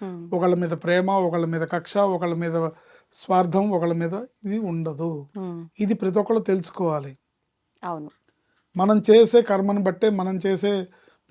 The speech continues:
Speaker 2: పనులను బట్టే మన జీవితం ఏర్పడుతుంది.
Speaker 1: ఉమ్.
Speaker 2: దీన్ని తెలుసుకొని జాగ్రత్తగా అడుగులు అడుగేసుకుంటూ,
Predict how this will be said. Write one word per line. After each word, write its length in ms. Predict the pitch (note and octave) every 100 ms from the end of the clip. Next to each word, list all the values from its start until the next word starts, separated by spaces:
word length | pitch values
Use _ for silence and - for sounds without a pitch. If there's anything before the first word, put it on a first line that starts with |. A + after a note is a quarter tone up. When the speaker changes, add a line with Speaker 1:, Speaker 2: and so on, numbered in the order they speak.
| -
Speaker 2:
పనులను 260 | G3+ A3
బట్టే 280 | G3 F#3+ A#3
మన 180 | G3+ F#3
జీవితం 440 | D#3+ F#3 F#3 F3
ఏర్పడుతుంది. 800 | E3 D#3 D#3+ C#3+ D#3 C#3+ D3 C#3 _ -
Speaker 1:
ఉమ్. 300 | G#3+ F#3 F3 F3
Speaker 2:
దీన్ని 400 | D#3+ D3 A3+ B3
తెలుసుకొని 800 | G3+ G3+ G#3+ - B3+ A3 G3 F3+ - _ _ -
జాగ్రత్తగా 720 | D#3+ F#3 G3 G#3+ - G#3 G#3
అడుగులు 320 | F#3+ F#3 G3+
అడుగేసుకుంటూ, 880 | G3 F#3 F#3+ F3 - F#3 F3 G3 G#3+